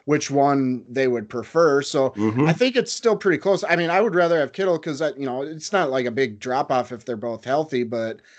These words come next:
Speaker 1: I just think Kelce's such a league winner the past three years and could continue to be so in the future. And Kittle's health could be a concern. You
Speaker 2: That's
Speaker 1: never
Speaker 2: the
Speaker 1: know.
Speaker 2: issue, yeah.
Speaker 1: So
Speaker 2: That's the
Speaker 1: I, I still feel comfortable ranking them in the same tier, but I, I would also take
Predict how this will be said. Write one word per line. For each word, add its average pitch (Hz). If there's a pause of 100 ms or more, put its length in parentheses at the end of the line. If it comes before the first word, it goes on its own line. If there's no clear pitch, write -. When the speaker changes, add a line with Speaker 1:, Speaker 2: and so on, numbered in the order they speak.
(280)
Speaker 1:
I 160
just 151
think 156 (120)
Kelce's 156
such -
a 135
league 135
winner 135
the 117
past 143
three 143
years 139
and 123
could 135
continue 147
to 135
be 131
so 131
in 120
the 110
future. 143 (280)
And 120
Kittle's 165
health 147 (200)
could 139
be 185
a 185
concern. 151
You 131
Speaker 2:
That's 107
Speaker 1:
never -
Speaker 2:
the 95
Speaker 1:
know. 92
Speaker 2:
issue, 80
yeah. 80 (200)
Speaker 1:
So 160
Speaker 2:
That's 139
the 135
Speaker 1:
I, 170 (160)
I 165
still 220
feel 208
comfortable 156
ranking 135
them 131
in 127
the 120
same 127
tier, 127
but 120
I, 147
I 143
would 143
also 143
take 123